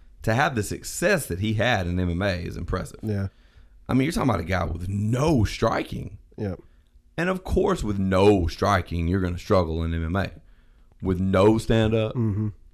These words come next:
Speaker 1: Like, w-, struggle in M M A, when I say M M A, in the top level of the U F C.
Speaker 2: Yeah.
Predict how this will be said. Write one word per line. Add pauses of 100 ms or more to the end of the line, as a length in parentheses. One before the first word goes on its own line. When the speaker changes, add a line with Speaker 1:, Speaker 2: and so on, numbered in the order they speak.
(280)
Speaker 1:
Like,
w-,
struggle
in
M
M
A,
when
I
say
M
M
A, (380)
in
the
top
level
of
the
U
F
C. (220)
Speaker 2:
Yeah.